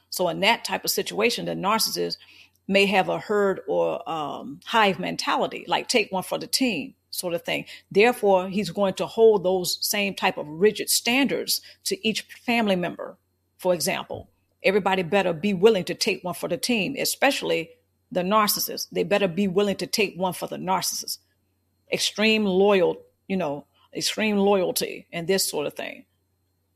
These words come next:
When priming is used as a way of emotionally blackmailing, gaslighting, and bullying others, as a result, there are some who might adopt the narcissist's rigid and unrealistic way of having relationships, risking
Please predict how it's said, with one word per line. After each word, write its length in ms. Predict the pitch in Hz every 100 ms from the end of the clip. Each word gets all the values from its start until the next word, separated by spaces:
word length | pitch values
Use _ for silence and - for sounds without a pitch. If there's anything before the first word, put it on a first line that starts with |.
| _ _ _ - -
When 160 | 190 180
priming 500 | 240 254 370 370 294
is 260 | 202 165
used 260 | 233 233 196
as 200 | 190 180
a 80 | 170
way 280 | 202 214
of 160 | - 165
emotionally 540 | 175 190 233 - 185
blackmailing, 880 | 160 180 226 247 185 180 165 165 170 -
gaslighting, 680 | 196 214 226 - 165 165 -
and 200 | 185 175
bullying 460 | 170 226 214 185 -
others, 460 | 226 302 165 180 - -
as 140 | - 185
a 60 |
result, 520 | 180 170 233 311 349 - _ -
there 220 | 240 370
are 220 | - 240
some 360 | 233 - 294 269
who 180 | 254 269
might 300 | 247 294 -
adopt 520 | 285 214 330 285 -
the 80 | 233
narcissist's 600 | 220 240 294 240 220 233
rigid 460 | 233 302 214 214 226 _ _ _
and 140 | 285 - 208
unrealistic 640 | 226 214 254 196 - 226
way 220 | 214 269 -
of 160 | 262
having 560 | - 302 370 359 277 202
relationships, 680 | 185 180 170 175 - - - _ 160
risking 760 | 165 254 269 - 277 269 262